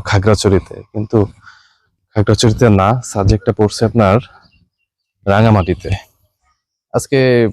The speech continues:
সকাল সকাল আসছি, পর্যটক কম, একটু পরে আরো পর্যটক বেড়ে যাবে। এখন বাজে আটটা দশ, আছি সাজেকে, সাজেকের লোসাই গ্রামে। এই মুহূর্তে আমি আছি, আহ, লোসাই গ্রামে,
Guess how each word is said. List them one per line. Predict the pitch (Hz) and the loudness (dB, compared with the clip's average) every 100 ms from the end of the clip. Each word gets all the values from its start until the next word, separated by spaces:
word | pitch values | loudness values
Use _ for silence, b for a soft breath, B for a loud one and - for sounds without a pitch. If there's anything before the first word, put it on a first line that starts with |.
| - - 110 _ _ | -8 -20 -20 _ _
সকাল | 123 135 - | -4 -2 -2
সকাল | 131 120 | -2 -2
আসছি, | 110 - 107 | -4 -8 -4
পর্যটক | 120 110 107 - | -4 -2 -4 -4
কম, | 110 104 131 | -2 -2 -6
একটু | 117 110 | -10 -8
পরে | 104 101 | -2 -2
আরো | 101 | 0
পর্যটক | 107 101 101 98 95 | -2 -4 -2 -4 -2
বেড়ে | 101 107 | -2 0
যাবে। | 101 95 | -2 -2
এখন | 95 107 | -4 -2
বাজে | 98 95 107 - _ _ _ _ | -2 -2 -4 -6 _ _ _ _
আটটা | 98 - 104 | -8 -4 -4
দশ, | 98 98 - - - - _ - | -2 -2 -2 -8 -16 -20 _ -12
আছি | - 104 | -6 -4
সাজেকে, | 107 101 98 87 85 _ _ _ _ _ | -2 -2 -4 -8 -16 _ _ _ _ _
সাজেকের | 107 104 101 104 - | -4 -4 -2 -2 -2
লোসাই | 95 107 - 107 | -2 -2 0 0
গ্রামে। | 95 90 110 131 _ _ _ 113 | 0 -2 -6 -10 _ _ _ -4
এই | 123 | 0
মুহূর্তে | 127 120 131 | 0 0 0
আমি | 123 123 | 0 2
আছি, | 123 - 135 131 143 - _ - _ _ _ _ - | 0 0 0 0 -2 -12 _ -20 _ _ _ _ -6
আহ, | 98 95 104 | -2 0 2
লোসাই | 120 - 127 110 | 0 0 0 0
গ্রামে, | 107 98 98 | -2 -2 -4